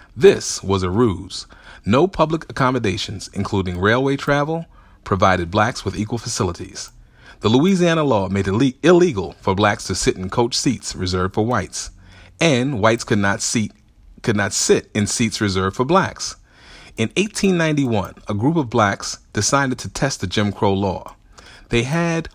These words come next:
Homer A. Plessy, who was seven-eighths white and one-eighth black. Therefore,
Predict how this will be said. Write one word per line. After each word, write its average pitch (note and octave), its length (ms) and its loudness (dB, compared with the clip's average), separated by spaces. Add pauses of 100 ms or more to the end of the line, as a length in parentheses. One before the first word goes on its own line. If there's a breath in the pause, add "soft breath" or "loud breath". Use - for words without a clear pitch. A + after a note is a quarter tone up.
Homer E3+ 560 0 (100)
A. B2+ 260 2
Plessy, - 580 -4 (340)
who A2+ 80 -4
was F#2 180 0
seven-eighths E3 880 0 (360)
white - 420 -2 (480)
and G#2+ 240 0
one-eighth B2 580 -2
black. G#2 520 -2 (800)
Therefore, G2+ 720 2